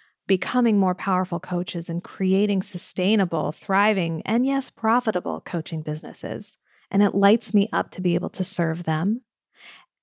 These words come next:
And then I also see it as a way that I can serve my family, that I can contribute to our household finances, to save for my kids' college.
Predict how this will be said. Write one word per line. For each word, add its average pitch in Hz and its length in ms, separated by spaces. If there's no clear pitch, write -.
And 233 160
then 247 120
I 240 240
also 269 340
see 233 320
it 226 80
as 202 160
a 196 60
way 196 200
that 190 200
I 190 100
can 202 220
serve 202 420
my 185 160
family, 202 720
that 196 180
I 185 220
can 185 520
contribute 226 840
to 247 200
our 254 180
household 240 520
finances, 170 800
to 208 540
save 247 640
for 190 140
my 180 180
kids' 202 320
college. - 640